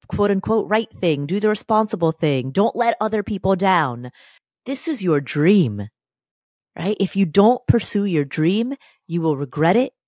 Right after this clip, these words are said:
You will resent the people around you for it. You know, one day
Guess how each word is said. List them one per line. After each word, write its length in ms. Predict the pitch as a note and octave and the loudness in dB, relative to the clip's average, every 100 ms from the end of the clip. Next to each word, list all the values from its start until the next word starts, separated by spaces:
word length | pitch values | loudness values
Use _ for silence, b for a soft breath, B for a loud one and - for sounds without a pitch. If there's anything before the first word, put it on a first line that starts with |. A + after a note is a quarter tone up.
| - | -2
You 160 | E3+ | 2
will 140 | D#3 C3 | 4 2
resent 420 | C#3+ C#3 F#3 G3+ | -4 -2 -2 -2
the 80 | - | -8
people 300 | F#3+ D#3+ C#3+ | -4 -2 0
around 340 | - A3 A3+ | 2 2 2
you 80 | A#3 | 0
for 320 | - A#3 A#3+ | 0 2 2
it. 300 | C#4+ - - B B B B - | 0 -6 -16 B B B B -6
You 80 | A3 | -2
know, 80 | |
one 280 | A3+ A3 C4+ | 0 0 0
day 480 | A3+ G#3+ A#3 C4 C4+ | 2 2 2 0 -4